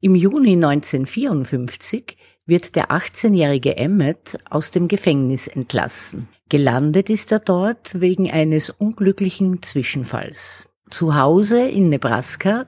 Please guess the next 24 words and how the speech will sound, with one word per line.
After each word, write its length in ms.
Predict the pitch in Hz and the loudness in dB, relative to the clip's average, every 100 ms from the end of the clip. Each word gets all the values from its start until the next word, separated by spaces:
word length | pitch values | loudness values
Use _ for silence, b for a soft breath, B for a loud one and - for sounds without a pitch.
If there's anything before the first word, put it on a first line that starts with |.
| _ - | _ -4
wartet 420 | 123 123 196 196 | 0 0 -2 -4
sein 200 | 175 151 | -4 -4
kleiner 400 | - 120 143 185 | 0 0 0 -2
Bruder 360 | 151 156 165 | -4 -4 -2
Billy 360 | 170 147 127 135 | -2 -2 -2 -2
auf 220 | 98 - | -4 -4
ihn. 320 | - 123 - - _ _ _ _ - | -8 -8 -8 -10 _ _ _ _ -2
Nach 260 | 156 208 | 0 0
dem 200 | - 196 | 0 0
Tod 360 | - 190 - 185 | 0 -6 -4 -4
des 160 | 180 | -2
Vaters 760 | - 151 226 - 147 190 - - | -2 -2 -4 -4 -2 -2 -8 -12
planen 440 | - 131 143 185 208 | -4 0 2 2 2
sie 140 | 208 | 0
einen 280 | - 139 139 | -2 0 0
Neuanfang 920 | 135 127 165 - 202 202 202 196 202 - | 0 0 0 0 0 0 0 0 -2 -2
in 160 | 190 | -4
Kalifornien, 1000 | 190 202 208 - 147 120 - - - - b b b b b | -2 -2 -2 -2 -4 -2 -4 -6 -8 -10 b b b b b
wo 140 | 151 160 | -2 0
sie 160 | 202 | 0
ihre 260 | 190 175 170 | 0 0 0
verschwundene 680 | - 139 139 165 180 196 202 | -2 -4 0 2 4 4 2
Mutter 400 | 160 - - 127 | 2 -2 -6 -2
vermuten. 720 | 135 135 135 127 - 139 | 0 0 -2 -8 -10 -10